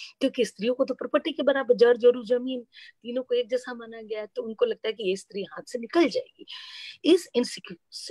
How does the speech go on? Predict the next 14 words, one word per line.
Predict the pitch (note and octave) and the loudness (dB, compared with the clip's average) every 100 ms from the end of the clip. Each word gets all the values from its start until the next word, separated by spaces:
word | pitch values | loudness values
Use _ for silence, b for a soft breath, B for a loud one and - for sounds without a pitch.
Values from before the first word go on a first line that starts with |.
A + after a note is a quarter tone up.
| - | -6
insecurity | G#3 - F#3+ _ _ - G3+ F3 F3 E3+ | -6 -6 -12 _ _ -4 -2 -2 -4 -6
में | E3+ F#3+ | -4 -4
पुरुष | - E3 E3 | -2 -2 0
जीते | F3 E3 - | 2 0 0
हैं, | D#3 F#3+ | -6 -6
तो | - | -4
पुरुष | - A3+ C4 C4 - _ - | 2 4 6 2 -6 _ -6
भयंकर | - G3+ G#3+ - - - | 0 0 0 2 2 2
असुरक्षा | G3 - F3+ - - | -2 0 -2 -2 -4
बोध | C#3+ D#3+ - | -2 -2 -2
के | - | -4
शिकार | - - - - - b b - | -4 -4 -2 -4 -6 b b 2
होते | F3 - | 2 2
हैं। | - | -12